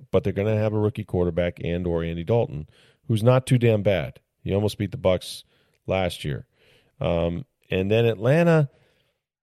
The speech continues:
you know, they're gonna try it to battle it out between Desmond Ridder and, and Taylor Heinicke, who has given the Bucs fits. And they've gotten way better on defense with the acquisitions they've made this year,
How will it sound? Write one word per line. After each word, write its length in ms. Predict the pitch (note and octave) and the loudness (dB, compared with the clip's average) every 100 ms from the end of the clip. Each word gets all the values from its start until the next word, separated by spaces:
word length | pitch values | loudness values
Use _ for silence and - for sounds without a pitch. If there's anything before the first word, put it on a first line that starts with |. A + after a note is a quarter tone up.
| _ _ _ _ | _ _ _ _
you 100 | A#2 | -4
know, 320 | C3+ B2+ B2+ - | 2 2 0 -4
they're 140 | - G#2 | -6 0
gonna 280 | B2 C#3+ C3+ | 2 2 0
try 420 | - A#2+ B2+ G#2+ | 0 2 4 4
it 160 | A#2 | 0
to 100 | B2+ | -2
battle 400 | F#2 G#2+ B2+ B2 | 0 2 2 2
it 80 | A#2+ | 2
out 300 | B2 B2+ C3 _ _ _ - | 2 0 -4 _ _ _ -12
between 440 | G2+ - A2+ A#2 | -8 -2 0 0
Desmond 420 | G#2+ A2+ A2+ A#2 A2 | 4 4 4 0 2
Ridder 260 | A#2 A2+ | 2 2
and, 300 | E2 F#2+ F#2+ - | 0 -2 -4 -2
and 180 | G2+ F2 | -4 0
Taylor 320 | G#2+ A2 G2+ | 0 0 0
Heinicke, 440 | G#2+ C3 - A2 | 0 -2 -2 -4
who 100 | G2+ | -2
has 140 | A2 F#2 | -2 -2
given 240 | A2+ B2 | -2 0
the 60 | A#2+ | 2
Bucs 280 | B2 - - | 0 0 -4
fits. 440 | D#3 - - - _ _ _ - | -2 -2 -4 -12 _ _ _ -4
And 160 | G2+ | 2
they've 160 | C#3 D#3 | 2 2
gotten 480 | C3+ - G2 F#2 G#2 | -2 -2 -4 -6 -6
way 500 | F#3+ G3+ A3+ G#3 D#3 | -8 2 6 6 4
better 320 | G#2 F2 E2 | 4 2 2
on 100 | D#2+ | -2
defense 500 | D2+ E2 - C#2+ C#2+ | -2 -6 -4 -6 -8
with 220 | - F#2 - | -8 -8 -6
the 180 | - | -6
acquisitions 600 | F#2+ F2+ F2+ E2 E2 D#2+ | -4 -4 -4 -6 -8 -8
they've 180 | - D#2 | -6 -6
made 220 | D#2+ D#2 | -6 -8
this 200 | D2+ - | -8 -10
year, 220 | D2+ C#2+ | -8 -8